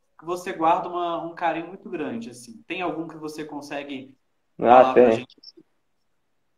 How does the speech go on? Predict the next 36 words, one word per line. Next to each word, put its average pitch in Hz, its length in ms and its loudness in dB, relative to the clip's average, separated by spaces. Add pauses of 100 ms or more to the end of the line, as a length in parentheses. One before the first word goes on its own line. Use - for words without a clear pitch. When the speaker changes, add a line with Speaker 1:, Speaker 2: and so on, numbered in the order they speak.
(220)
Speaker 2:
Tem 123 160 8
vários, 117 480 10
né? 135 240 6
Mas 123 260 6
tem 143 140 8
uns 143 260 8
bem 151 240 10
especiais, 131 640 10
assim. 123 380 -2 (720)
Eu 127 60 6
acho 151 260 8
que 175 60 4
um 196 140 10
dos 190 160 2
mais 202 260 10
especiais, 151 640 10
assim, 156 340 4
acho 147 220 4
que - 60 -16
foi 165 140 4
quando 160 220 6
eu, 147 480 8 (880)
quando 139 140 6
eu 156 60 10
entreguei 160 340 10
o - 20 10
desenho 143 240 8
pra 156 160 10
Elza 151 180 10
Soares, 120 440 10
bicho. 107 280 0
El-, 135 220 8
Elza 143 240 10
Soares 135 640 10
foi 143 180 4
um. 139 320 2